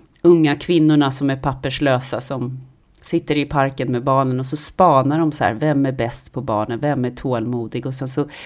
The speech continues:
finns det någon slags informellt nätverk då som,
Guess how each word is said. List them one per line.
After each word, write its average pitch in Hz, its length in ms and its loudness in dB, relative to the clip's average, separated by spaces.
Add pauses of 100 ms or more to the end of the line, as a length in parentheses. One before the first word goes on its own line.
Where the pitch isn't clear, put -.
(160)
finns 165 240 2
det 160 80 2
någon 151 120 4
slags 143 260 -4
informellt 139 720 2
nätverk 135 680 -2
då 107 220 -2
som, 110 300 -6